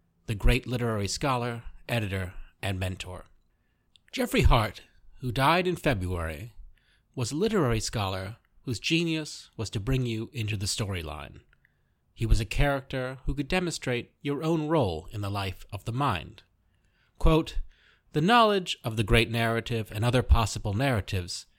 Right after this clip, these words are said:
that kind of knowledge is the goal of liberal education," he wrote in his two thousand and one book, Smiling Through the Cultural Catastrophe.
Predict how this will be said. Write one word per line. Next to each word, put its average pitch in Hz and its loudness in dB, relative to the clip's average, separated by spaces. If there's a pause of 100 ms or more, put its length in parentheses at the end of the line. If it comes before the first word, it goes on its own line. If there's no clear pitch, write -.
(400)
that 196 2
kind 104 0
of 98 -6
knowledge 87 -6
is 95 -8
the 107 -6
goal 95 -2
of 95 -6
liberal 101 -2 (160)
education," 107 -6 (460)
he 113 0
wrote 98 -2 (460)
in 120 2
his 120 2
two 147 2
thousand 117 2
and 107 -4
one 107 0
book, 101 0
Smiling 104 2
Through 104 2
the 101 -4
Cultural 92 -8
Catastrophe. - -8